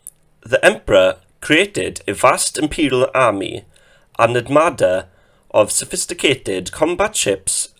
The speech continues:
and carried out dark side rituals which extended his existence and his unchallenged reign. When the moment of revenge came, the Sith started subverting star systems in the Outer Rim,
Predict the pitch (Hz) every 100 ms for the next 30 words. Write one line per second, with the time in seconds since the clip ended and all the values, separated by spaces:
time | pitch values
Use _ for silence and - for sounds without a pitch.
0 | _ _ _ 110 107 - 170 156 190 202
1 | 95 92 - - 151 185 - 143 131 131
2 | 151 - 98 92 90 - - 117 - 123
3 | - 151 156 - 90 - 101 98 131 -
4 | - 92 98 - - _ _ _ - 120
5 | 123 - 123 131 123 - 151 131 95 95
6 | 90 - 101 104 - 95 - 147 - _
7 | _ _ _ _ _ - _ _ _ _
8 | _ _ _ _ _ - 170 233 240 151
9 | 110 107 - 113 113 120 104 98 - 117
10 | 95 90 92 _ _ _ _ - 123 -
11 | 214 - - - 160 123 104 98 - 135
12 | - 165 156 175 214 - 135 113 - 120
13 | - 95 92 95 104 104 98 - 101 113
14 | 95 95